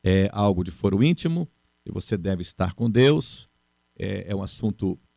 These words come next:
controverso, controverso, mas é um assunto que nós não podemos deixar de explanar. Espero que tenha, de alguma forma, contribuído com você. Se quiser, mande um e-mail requisitando um estudo da Palavra de Deus sobre este tema,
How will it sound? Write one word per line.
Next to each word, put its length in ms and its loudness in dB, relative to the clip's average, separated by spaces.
controverso, 840 2
controverso, 720 -2
mas 480 -2
é 40 0
um 80 2
assunto 320 -2
que 40 -8
nós 160 -2
não 140 -2
podemos 340 -4
deixar 320 -4
de 60 -2
explanar. 420 -2
Espero 300 4
que 100 -6
tenha, 320 -2
de 120 -2
alguma 200 0
forma, 320 4
contribuído 840 0
com 160 6
você. 440 2
Se 220 -6
quiser, 480 4
mande 400 0
um 100 0
e-mail 380 4
requisitando 1000 0
um 120 2
estudo 480 0
da 140 -2
Palavra 420 -4
de 120 -6
Deus 460 2
sobre 380 2
este 180 -4
tema, 420 2